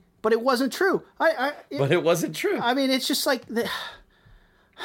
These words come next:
Speaker 1: there was an easy point A to point B. Go there, find the eggs, great, we're done. But this was like, "No, we're gonna loop you around, like, eight more revolutions before you even figure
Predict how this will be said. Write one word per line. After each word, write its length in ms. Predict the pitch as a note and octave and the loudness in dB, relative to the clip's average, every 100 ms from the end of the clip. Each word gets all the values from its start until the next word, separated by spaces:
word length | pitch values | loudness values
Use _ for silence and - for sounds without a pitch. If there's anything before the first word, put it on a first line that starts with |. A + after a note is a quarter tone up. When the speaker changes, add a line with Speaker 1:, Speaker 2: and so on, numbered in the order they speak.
| - - - _ _ _ _ - _ | -12 -12 -20 _ _ _ _ -20 _
Speaker 1:
there 120 | G#3+ | 2
was 140 | C4+ B3 | 2 2
an 100 | C4 | 0
easy 280 | B3+ C4+ A#3+ | 2 2 2
point 280 | - A#3 G#3+ | 0 0 2
A 80 | G3 | 0
to 60 | |
point 360 | F#3+ F#3+ F3+ - | 0 -2 -4 -6
B. 240 | D3 C3 - _ | -6 -6 -10 _
Go 160 | G3+ A#3 | 2 4
there, 340 | A#3 A#3+ A3+ | 4 2 -2
find 360 | - - A3 A#3 | -6 -2 2 2
the 120 | G#3+ | 2
eggs, 300 | F#3 F3+ D#3 | 0 0 -2
great, 340 | - - F3 F3 | -8 -2 -2 0
we're 100 | D#3+ | -4
done. 360 | D3 C#3+ B2+ - _ _ | -4 -6 -6 -14 _ _
But 140 | D#3+ A3 | -4 2
this 180 | A3 | 2
was 100 | A3+ | 2
like, 160 | F3 D3 | 0 0
"No, 300 | C#3 D#3 F3+ | 0 2 2
we're 100 | F3+ | 2
gonna 160 | B3+ G#3+ | 2 0
loop 400 | F#3+ F3 A3 A3 | 0 0 -2 2
you 140 | F#3+ | 2
around, 420 | E3 D#3+ E3+ E3+ | 4 2 2 2
like, 220 | D3 D3 - | 0 -2 -2
eight 200 | E3+ F#3 | -2 0
more 200 | G3 E3 | 0 0
revolutions 760 | D#3 D3+ D3 C#3+ D#3 E3 D3+ C3 | 2 0 -2 -4 -2 -4 -6 -8
before 300 | C#3 D3 D#3 | -8 -2 -2
you 140 | D3+ | 0
even 200 | D3 C#3+ | -4 -4
figure 460 | B2 D#3 D3+ D3 | -8 -8 -6 -8